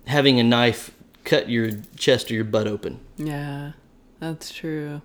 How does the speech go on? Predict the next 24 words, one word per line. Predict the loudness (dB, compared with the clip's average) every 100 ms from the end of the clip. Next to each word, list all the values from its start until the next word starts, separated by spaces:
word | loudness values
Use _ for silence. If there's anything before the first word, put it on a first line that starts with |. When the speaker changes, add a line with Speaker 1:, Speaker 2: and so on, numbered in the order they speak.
| _ _ _ -8
Speaker 1:
You | -4
know? | -2 -4 -6 -10
Speaker 2:
Mm-hmm. | -10 -8 -8 -10 -14 _ _ _ _ _ _ -16
Yeah. | -12 -12 -14 _ _ _ _ _ _ _ _ -6
Speaker 1:
I | 0
mean, | 2
I | 2
think | 0 0
that | -2 0
the | 0
risk, | 4 2 2 -2
the | 2
risk | 2 2 0
to | 2
reward | 2 2 4 4 2 -2 _ _ _ _ _ _ _ -6
has | -4 -4
to | -2 0 0
be | -2 -4
there. | -4 -6
That's | -8 -4
why | -2
you | -2
don't | -4 -6
see | -8 -8